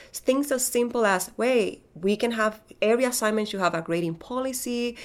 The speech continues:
area assignments, you have clear instructions and steps to accomplish." If you're submitting a report, giving examples, a rubric, so they can know the criteria of evaluation. So those tiny details help me to understand that I'm teaching, and I have to make sure that I don't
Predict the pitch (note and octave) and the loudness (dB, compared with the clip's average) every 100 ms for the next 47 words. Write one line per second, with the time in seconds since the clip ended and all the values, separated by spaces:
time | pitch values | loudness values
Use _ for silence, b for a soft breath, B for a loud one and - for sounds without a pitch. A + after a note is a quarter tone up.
0 | B B G#3 G#3+ G#3+ G#3+ G3+ G3+ G3+ F#3+ | B B 4 4 2 0 0 0 -2 -4
1 | - - G3 F#3+ F3 E3 - - B3 - | -4 -4 0 0 0 -4 -4 -2 -2 -2
2 | B3 A#3 A#3 A3+ - G#3 G3+ A3+ G#3+ A3 | -2 -2 -2 -2 -2 -4 -4 -6 -4 -4
3 | A3 A3 G#3+ G#3 - G#3+ F3 G#3 G3+ G3+ | -4 -4 -4 -4 0 0 4 2 4 2
4 | G3+ G3 F3+ E3+ E3+ - A#3 B3 B3+ B3+ | 4 4 2 -2 -4 0 4 6 4 2
5 | B B - E3 G#3+ A3 G3 - F#3+ F#3+ | B B -14 -2 0 2 0 2 2 2
6 | G#3 F#3 E3 D#3 F#3+ A3+ C4 C#4 C#4 - | 2 2 -2 0 4 4 4 2 0 -8
7 | - F#3 F#3 G3 F#3+ F3+ F3+ F3 E3 - | -4 -2 0 0 -2 0 -2 -2 -4 -2
8 | A3+ A3 G#3+ F#3+ F3+ F3+ F#3+ A3+ B3 A#3 | 0 0 0 0 0 0 0 -2 0 0
9 | G#3 C4+ E4 - - G#3 F#3+ G#3 G#3 G3+ | 2 0 0 -4 -6 -6 -2 -2 -2 -4
10 | G#3+ G#3+ F#3+ F3+ F#3 - - G3 G3+ G3+ | -6 -4 -2 0 -2 -4 0 2 2 -2
11 | - F#3 F3+ F#3 A#3 G#3+ G3 E3+ - B | -2 -2 -2 -4 -2 0 0 -2 -2 B
12 | B - G#3 A3 G#3+ - C#4+ C#4+ A3+ G#3+ | B 0 2 2 -2 0 2 2 0 0
13 | G3+ - F#3+ F#3 F#3 G3 - F#3+ F3+ G#3+ | 0 0 -2 0 -2 -6 -4 -6 -4 -4
14 | G3+ F3+ F3+ F#3 - | -2 0 -2 -4 -6